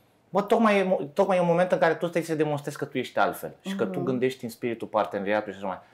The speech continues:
Speaker 1: Stai cu el, discută, argumentează-i toate cererile, dar du-te cu ele, adică nu aștepta să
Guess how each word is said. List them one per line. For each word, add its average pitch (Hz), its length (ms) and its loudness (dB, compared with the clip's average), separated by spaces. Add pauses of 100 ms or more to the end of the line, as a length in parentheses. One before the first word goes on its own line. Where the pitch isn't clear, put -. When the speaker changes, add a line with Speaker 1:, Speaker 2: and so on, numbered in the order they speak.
(120)
Speaker 1:
Stai 170 300 4
cu 170 80 -2
el, 160 140 2
discută, 160 420 0
argumentează-i 143 800 2
toate 143 240 0
cererile, 143 320 0
dar 95 140 -4
du-te 131 300 2
cu 143 100 0
ele, 165 220 8
adică 90 180 2
nu 104 80 2
aștepta 170 520 4
să 139 140 0